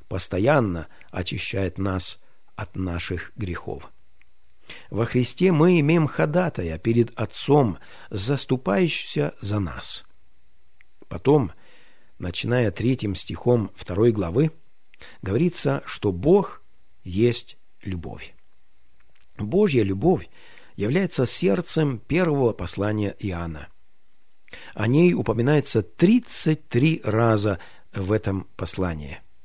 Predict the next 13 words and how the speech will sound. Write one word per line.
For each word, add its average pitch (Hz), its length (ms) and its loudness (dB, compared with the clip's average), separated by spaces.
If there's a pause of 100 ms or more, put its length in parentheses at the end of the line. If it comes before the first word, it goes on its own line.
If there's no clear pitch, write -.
(1160)
Иоанн 127 480 6
говорит, 110 420 4
что 110 400 4 (300)
возлюбленные 123 760 4
дети 101 480 4 (240)
могут 110 520 4
иметь 92 440 0 (200)
общение 117 720 2 (300)
друг 104 420 4
с 95 80 -8
другом, 104 380 4
если 117 540 4 (180)
ходят 107 640 6